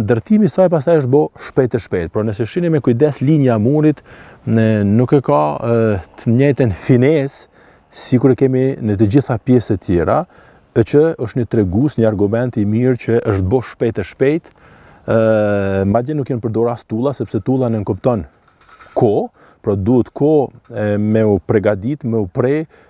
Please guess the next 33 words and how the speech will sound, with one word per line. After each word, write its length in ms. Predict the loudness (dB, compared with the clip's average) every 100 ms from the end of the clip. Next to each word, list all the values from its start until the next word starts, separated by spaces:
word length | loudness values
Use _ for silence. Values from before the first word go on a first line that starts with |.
| _
dhe 180 | -2 2
me 100 | 0
u 60 | 0
pjek. 320 | -2 -2 -10 _ _ _ -20 _ _ _ -6
Dhe 380 | -2 2 4 2 0 -10 _ _ _ -2
ky 140 | 0 0
është 140 | 0
një 60 | 0
argument 380 | 0 0 -2
tjetër, 320 | 0 0 0 -2
pa 120 | -2
që 160 | 0 0
neve 480 | 2 2 4 0 -2 -14 _ _
na 160 | -2 -2
bind 460 | 0 0 0 -2 -6 -20 -20 -20 -20 -20 -18
që 200 | 0 2 4 0 -4 _ _ _ _
pas 200 | -6 -4
një 160 | -4 -2
dëmtimi, 560 | 0 -2 0 -2 -2 -6 -10 _ -20
që 300 | -2 0 0 -6 _ _
me 120 | 0 2
gjas 340 | 2 2 -4
mund 160 | -12 -10
të 60 |
ketë 140 | -10 -8
qenë 140 | -6
dëmtim 280 | -6 -4 -6
si 100 | -2
rezultat 420 | -2 -2 -2 -4 -8 _ _ -20 _ -4
i 240 | -2 0 0
ndonjë 300 | 2 0 0
konflikti 500 | -2 0 0 2 2
eventual, 420 | 0 -2 -2